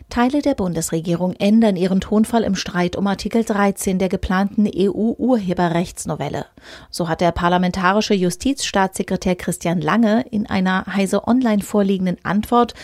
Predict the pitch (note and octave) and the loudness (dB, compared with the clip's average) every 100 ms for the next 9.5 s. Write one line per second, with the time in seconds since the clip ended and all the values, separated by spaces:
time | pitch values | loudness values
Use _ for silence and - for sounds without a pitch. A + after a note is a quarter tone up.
0 | - - - G3 - G3 - G#3 B3+ - | -20 -8 -4 -2 0 0 0 0 0 0
1 | G#3 F#3+ F3+ - F3+ - - F#3+ - G#3+ | -2 0 -2 -2 -4 -2 -2 -2 0 0
2 | A3 - - F3+ F3+ F#3 - F#3 - F3 | 0 -4 -6 -4 -4 -4 -2 -2 -2 -4
3 | E3+ F3 E3 - C4+ F#3+ - - D#3+ D#3 | -4 -4 -6 -2 0 0 -2 -4 -2 2
4 | G3+ A#3 - - - _ G3+ - C4+ D4 | 2 2 -2 -20 -20 _ -4 -2 0 0
5 | C#4+ F#3+ F#3 - C4+ C#4 A#3 G#3+ A3 A#3+ | 0 0 -2 -2 0 2 2 2 0 0
6 | - A3+ G#3+ G3+ G3+ - - G3 G#3 A3 | 0 0 2 2 0 -2 0 2 2 2
7 | G#3+ A3 - B3 C#4 D4 A3+ A3 - - | 4 2 2 -2 -2 -2 0 0 0 -6
8 | F3+ - F#3 E3+ E3 E3 E3+ C#4 - E3+ | -4 -2 -2 -2 -2 -4 -2 -6 -4 -4
9 | - E3 E3 A3+ C4 | -2 -2 2 2 0